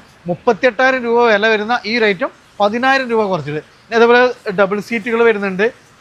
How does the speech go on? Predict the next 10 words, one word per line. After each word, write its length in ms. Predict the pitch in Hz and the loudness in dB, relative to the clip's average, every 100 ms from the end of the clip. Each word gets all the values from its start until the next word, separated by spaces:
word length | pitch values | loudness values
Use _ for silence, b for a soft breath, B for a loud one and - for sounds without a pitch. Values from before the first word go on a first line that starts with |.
| 185 | -4
ഇനി 60 | |
അതേപോലെ 340 | 214 220 220 226 | 0 2 2 0
തന്നെ 120 | 226 | 0
നമുക്ക് 240 | 226 226 | -2 -2
ഇതിനെ 260 | 220 233 233 202 | -4 -2 -2 0
നേരത്തെ 260 | 208 202 | -2 0
നമ്മൾ 140 | 233 226 | -4 0
പരിചയപ്പെട്ടതിന്റെ 680 | 220 196 226 220 220 226 | -2 0 0 0 -2 -2
നല്ല 420 | - - - 202 | -4 -8 -12 0
അടിപൊളി 480 | 214 175 214 233 240 | 0 0 -4 -2 -4